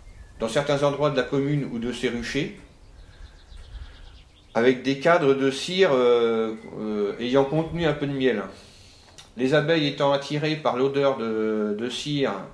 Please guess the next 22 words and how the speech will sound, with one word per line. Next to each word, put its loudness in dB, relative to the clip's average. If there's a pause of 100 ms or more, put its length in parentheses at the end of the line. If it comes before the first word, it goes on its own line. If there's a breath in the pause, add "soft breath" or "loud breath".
et -2
de -4
miel, 2 (840 loud breath)
si -10
vous -2
avez 6
un 4
essaim -4
sauvage -2
qui -10
passe 0
dans 0
les -4
environs, -2
euh, 0
elles -2
vont -2
venir, -2
euh, -2
visiter -2
cette -6
ruchette. -2